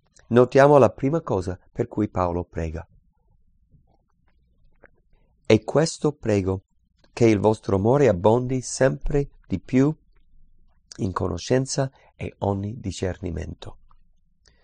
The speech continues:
Di solito quando pensiamo all'amore pensiamo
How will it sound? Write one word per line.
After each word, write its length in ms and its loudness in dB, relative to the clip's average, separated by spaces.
Di 120 -2
solito 400 2
quando 260 0
pensiamo 480 0
all'amore 400 6
pensiamo 600 4